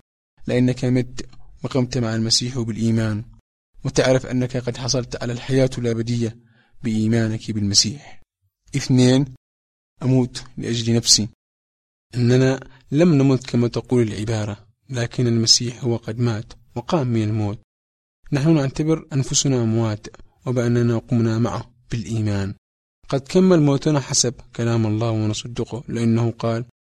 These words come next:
"موتنا قد كمل قبل ألفين سنة بواسطة المسيح."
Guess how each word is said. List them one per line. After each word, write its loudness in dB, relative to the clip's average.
"موتنا 2
قد -6
كمل 0
قبل -4
ألفين 4
سنة 0
بواسطة 0
المسيح." 0